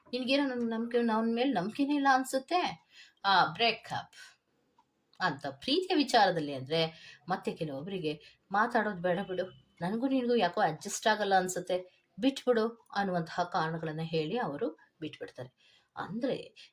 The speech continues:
ನೀವು ಕಾನ್ವರ್ಸೇಷನ್ಸ್ ಅನ್ನ ಮಾಡುವಾಗ ಬಹಳಷ್ಟು ಒಂಥರ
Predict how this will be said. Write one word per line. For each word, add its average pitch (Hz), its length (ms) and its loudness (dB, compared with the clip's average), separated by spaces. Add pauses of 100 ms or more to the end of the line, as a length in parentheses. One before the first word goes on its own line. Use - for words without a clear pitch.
ನೀವು 247 560 -2
ಕಾನ್ವರ್ಸೇಷನ್ಸ್ 196 840 0
ಅನ್ನ 202 200 -6
ಮಾಡುವಾಗ 165 580 -2
ಬಹಳಷ್ಟು - 1000 -4 (340)
ಒಂಥರ 147 420 -4